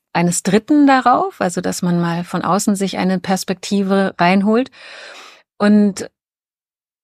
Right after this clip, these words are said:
ich glaube aber trotzdem, dass wir, wenn wir ehrlich schauen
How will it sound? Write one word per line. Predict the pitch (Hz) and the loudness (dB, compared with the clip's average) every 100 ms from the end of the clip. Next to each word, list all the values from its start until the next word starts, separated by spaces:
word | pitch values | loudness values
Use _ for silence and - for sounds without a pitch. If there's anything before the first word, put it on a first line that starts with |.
| _ _ - | _ _ -10
ich | 202 | -8
glaube | - 202 220 220 214 | -2 2 2 2 2
aber | 185 185 | 2 -2
trotzdem, | - 190 233 - 247 240 233 233 202 | -2 -4 -4 -4 0 2 4 2 2
dass | 202 196 - 190 | 0 0 -4 0
wir, | 190 180 | 2 2
wenn | 180 | 2
wir | 175 - | 0 0
ehrlich | 190 208 285 294 311 - - | 2 4 4 2 0 -4 -8
schauen | - 226 277 | -2 0 0